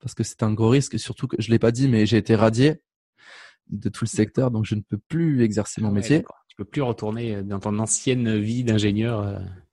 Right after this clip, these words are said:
Speaker 2: ailleurs.
Speaker 1: Voilà, j'étais, j'étais blacklisté, quoi, mais vraiment. Et donc, <laughs> il y avait vraiment ce, est-ce que t'es vraiment sûr ? Et cette question-là, je pense qu'il faut se la poser assez souvent avant de quitter son travail. Est-ce que je suis sûr ? Bon,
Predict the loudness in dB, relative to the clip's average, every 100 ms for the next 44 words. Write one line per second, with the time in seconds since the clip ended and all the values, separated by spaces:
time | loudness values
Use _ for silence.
0 | _ -2 4 4 4 2 4 6 8 6
1 | 4 4 2 0 -2 -2 -4 -6 -2 2
2 | 2 2 -2 -2 2 4 4 2 -4 -14
3 | -20 -20 -20 _ -2 4 4 4 4 4
4 | 4 2 0 2 2 0 -2 -8 _ _
5 | _ _ -2 0 0 2 4 2 0 -4
6 | -6 -8 -16 -8 0 2 2 0 2 2
7 | 4 2 -2 0 -2 2 2 4 2 4
8 | 4 2 -2 0 4 4 4 2 2 2
9 | -2 -2 -2 -4 -4 -2 -2 -2 -4 -2
10 | -6 -8 -10 -14 -14 _ _ _ _ _
11 | -2